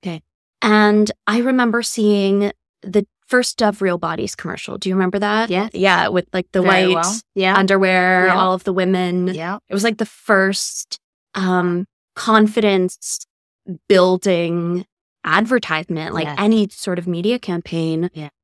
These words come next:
Speaker 2: We take those for granted now, but that was new
Speaker 1: Yeah.
Speaker 2: at the time. And I remember when I saw that,
Speaker 1: Yeah.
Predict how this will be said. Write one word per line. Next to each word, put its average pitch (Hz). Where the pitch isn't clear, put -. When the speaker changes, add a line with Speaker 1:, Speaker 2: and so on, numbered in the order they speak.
Speaker 2:
We 208
take 220
those 196
for 185
granted 170
now, 151
but -
that 190
was 190
new 170
Speaker 1:
Yeah. 151
Speaker 2:
at -
the 196
time. 185
And 170
I 165
remember 175
when 196
I 175
saw 160
that, 82
Speaker 1:
Yeah. 147